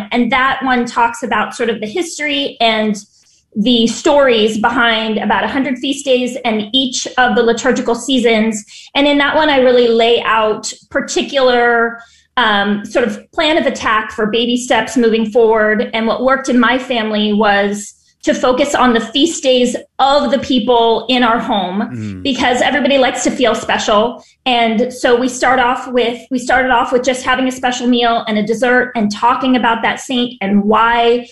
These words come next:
Speaker 1: we, why we wanted to name our child after that saint or choose that as a patron saint for our child.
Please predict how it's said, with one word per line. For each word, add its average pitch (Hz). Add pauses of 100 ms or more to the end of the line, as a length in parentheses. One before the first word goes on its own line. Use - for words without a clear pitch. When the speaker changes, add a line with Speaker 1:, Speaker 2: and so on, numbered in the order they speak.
(240)
Speaker 1:
we, 233 (120)
why 208
we 247
wanted 226 (140)
to 233
name 226
our 240
child 226
after 220
that 226
saint 226
or 185
choose 233
that 214
as 214
a 226
patron 214
saint 208
for 233
our 208
child. 214